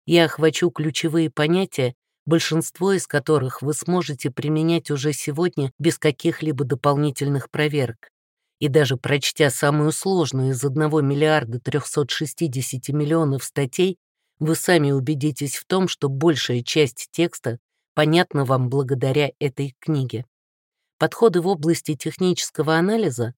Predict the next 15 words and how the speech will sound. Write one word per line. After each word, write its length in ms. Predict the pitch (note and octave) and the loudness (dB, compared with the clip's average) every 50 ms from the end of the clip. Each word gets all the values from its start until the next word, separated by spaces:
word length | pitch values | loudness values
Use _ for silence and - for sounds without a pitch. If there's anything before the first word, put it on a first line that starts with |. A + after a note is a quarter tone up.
| _ _ _ | _ _ _
разнятся 640 | - D#3 E3 D#3+ - - G#3 A3 A3+ - - D3+ | 2 4 4 4 4 2 0 0 0 0 0 0
от 120 | C#3+ C3+ - | 0 0 0
сверхпростых 1000 | - - F3 F#3+ F3+ - - - - C#3+ D#3 D#3 - - - A3+ A#3 - - _ | -4 -2 0 -2 -2 -2 -6 -6 -2 -2 -2 -2 -4 -2 0 0 0 -2 -4 _
до 140 | - D#3 E3 | 2 2 2
ужасно 440 | D#3 C#3+ E3 F#3 F#3 - - G3 | 4 4 2 0 0 0 -4 -4
сложных. 640 | F#3+ - - - G#3+ F#3+ D3 A#2 A2+ A2+ G#2+ - - _ _ _ _ _ _ _ _ | -4 -4 -4 0 2 2 2 0 -2 -6 -8 -10 -18 _ _ _ _ _ _ _ _
Я 160 | C#3+ D3+ D#3 | 2 2 2
постараюсь 640 | - - B2 - - D3+ D#3 D#3 D3+ C#3 B2 - | 2 0 -6 0 0 2 4 4 2 2 2 0
охватить 520 | D#3+ - - C#3+ D#3 D#3 - - D#3+ - - | -2 0 2 0 0 2 2 -2 -2 -2 -4
основные 640 | D3 - - E3+ D#3+ E3 D3 E3+ F#3 E3+ C#3+ B2+ | -8 -4 -2 0 0 0 2 2 2 2 2 0
концепты, 680 | - - D3 D#3 E3 - - F#3+ G3+ - _ - A#2 A2+ - - | -2 -2 -2 -2 0 0 -2 -2 -2 -2 _ -4 -4 -4 -4 -6
из 140 | D#3+ - - | -6 -4 0
которых 440 | - D#3+ - - F3+ F3 D3+ C3 | -2 -2 2 2 2 2 2 -2
состоят 600 | - - - D3+ - - D3+ D#3 E3 E3+ D#3+ D3 - | -4 -4 -4 -4 -2 0 0 2 2 2 2 0 -2
все 400 | - - - - G3 F#3+ F3 | -8 -10 -2 0 0 0 0